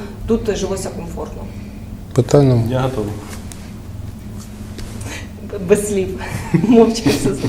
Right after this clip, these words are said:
Speaker 2: Ні, я єдине можу порадити Миколі, я ж, ну, не жартував, бо я знаю, пройшов цю школу виживання, е, останні, скажімо, е, чотири роки з Сергієм Мадаричем. Просто,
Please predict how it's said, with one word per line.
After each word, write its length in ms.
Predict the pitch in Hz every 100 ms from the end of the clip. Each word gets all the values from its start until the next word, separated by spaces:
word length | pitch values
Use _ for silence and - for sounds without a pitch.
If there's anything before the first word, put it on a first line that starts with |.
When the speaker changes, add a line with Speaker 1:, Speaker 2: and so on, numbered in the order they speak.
| - - - -
Speaker 2:
Ні, 200 | 139 127
я 140 | 143 185
єдине 320 | 196 202 185
можу 300 | 170 151 139
порадити 540 | - 135 135 127 117
Миколі, 420 | 113 113 139 113
я 140 | 104 104
ж, 140 | -
ну, 160 | 117 104
не 140 | 98
жартував, 640 | 101 110 - 127 139 156 151
бо 80 | -
я 160 | 98 196
знаю, 300 | 196 101 95
пройшов 320 | - 101 - 95
цю 160 | -
школу 380 | 101 - 151 143 131 123 117 113 107 101 98
виживання, 680 | 107 107 107 104 101 95 95 - - - - -
е, 20 | 98 92 92 90 -
останні, 400 | 98 - - 95
скажімо, 420 | 90 - 90 92 92
е, 40 | 92 95 - 101 98 - - -
чотири 360 | - - 104
роки 300 | 98 92 -
з 60 | 95
Сергієм 340 | - 95 101
Мадаричем. 600 | 101 117 156 160 139 -
Просто, 440 | 104 110 101 -